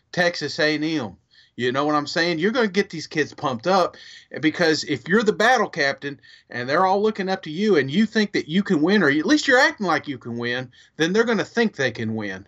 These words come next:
And then they're gonna go into this game. But if you come out in a press conference with all this media attention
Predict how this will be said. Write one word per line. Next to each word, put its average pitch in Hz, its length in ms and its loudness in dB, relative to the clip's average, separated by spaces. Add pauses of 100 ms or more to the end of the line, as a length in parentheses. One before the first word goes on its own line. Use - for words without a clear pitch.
(100)
And 170 160 0
then 208 120 0
they're 214 100 4
gonna 185 200 0
go 175 180 0
into 156 180 -2
this 139 100 0
game. 127 220 0
But 127 140 0
if 135 120 -4
you 294 80 4
come 254 240 2
out 220 140 2
in - 60 -14
a - 60 -10
press 208 280 2
conference 214 500 0 (400)
with 139 180 2
all 202 160 4
this 202 220 0
media 185 320 -2
attention 196 480 -2